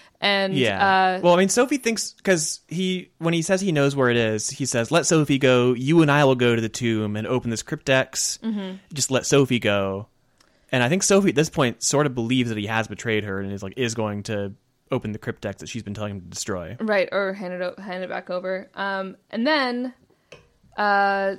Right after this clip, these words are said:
Speaker 1: Langdon, like, throws the cryptex and it smashes and they smell vinegar everywhere,
Speaker 2: Mm-hmm.
Speaker 1: and then it opens.
Speaker 2: Yeah, and Teabing's, like, dived for it. And
Speaker 1: Yeah.
Speaker 2: he tried
Speaker 1: And he sh-,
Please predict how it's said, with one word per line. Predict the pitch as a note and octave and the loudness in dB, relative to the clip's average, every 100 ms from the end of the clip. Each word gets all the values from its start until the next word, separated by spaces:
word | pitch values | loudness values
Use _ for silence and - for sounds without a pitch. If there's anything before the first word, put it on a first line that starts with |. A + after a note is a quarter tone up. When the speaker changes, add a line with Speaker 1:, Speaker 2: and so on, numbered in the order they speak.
| - _ _ | -10 _ _
Speaker 1:
Langdon, | - A#3+ A3+ A3+ A3 A3 A3 - _ _ - | -2 0 2 2 0 0 -4 -8 _ _ -10
like, | G#3+ G3 F#3+ - - _ | -4 -2 -2 -8 -20 _
throws | - - A3+ A3 G3+ G3 - _ | -12 0 2 2 0 -4 -14 _
the | F#3 F#3+ | -8 -6
cryptex | F#3+ F3+ F#3 E3 - | -4 -4 -4 -6 -8
and | - F3+ | -8 -6
it | - | -6
smashes | - F#3 F#3 F#3+ F#3+ | -2 0 0 -6 -6
and | F#3 | -6
they | |
smell | F3+ F#3+ F3 | -4 -2 -2
vinegar | F3 E3+ E3+ F3 | -2 -4 -4 -4
everywhere, | E3 E3 E3+ C#3 E3+ E3 E3 | -2 -2 -2 -2 0 -2 -4
Speaker 2:
Mm-hmm. | - | -6
Speaker 1:
and | |
then | E3+ D#3+ | -8 -8
it | B2+ - | -10 -6
opens. | F#3+ F#3 F#3 E3+ - | -6 -6 -6 -8 -4
Speaker 2:
Yeah, | B2 F#2+ F2+ | -4 -4 -6
and | G2+ | -8
Teabing's, | - D3 C3 A#2+ | -2 0 0 0
like, | A#2 - _ F3+ | -4 -6 _ -6
dived | A2+ G#2+ G#2 G2+ | -2 0 -2 -6
for | - G#2+ G#2 | -4 -2 -2
it. | G2+ G2+ | -4 -6
And | G2+ | -6
Speaker 1:
Yeah. | F#2+ - - - _ _ _ _ _ _ _ _ _ _ _ B3 | -4 -4 -6 -12 _ _ _ _ _ _ _ _ _ _ _ -18
Speaker 2:
he | C#3+ G2+ | -14 -2
tried | - G#2 | 0 2
Speaker 1:
And | G3 | 2
he | |
sh-, | F#3+ - - G#3 | -2 -10 -8 -8